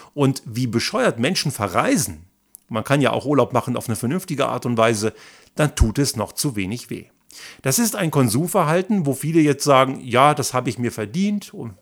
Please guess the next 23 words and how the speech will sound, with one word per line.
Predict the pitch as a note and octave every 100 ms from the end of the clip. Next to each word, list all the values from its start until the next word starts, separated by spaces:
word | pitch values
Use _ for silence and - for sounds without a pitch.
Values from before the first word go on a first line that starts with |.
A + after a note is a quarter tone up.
| _
wie | B2+
ich |
vorhin | G#2 A#2
schon | G#2 G2+
sagte, | A#2 C#3 C3+
das | A2 G#2
stünde | - D#3+ D3+ -
einem | B2 A2
ja | F#2+
zu. | - - D3+ G#3 - - - - -
Nein, | B2+ E3+ F#2+ F2
es | - A2
steht | C#3 -
niemandem | A#2+ G#3+ A3 E3 D3
zu, | - - D3+ D#3 - _ _ -
die |
Umwelt | B2 D3+ D#3 D3+
zu | C#3+
versauen | B2 C3 A2+ A#2 C#3
auf | A#2+
Kosten | - A2 - B2+
künftiger | G#2+ - A2 A#2
Generationen. | G#2 A2 B2+ - A2 -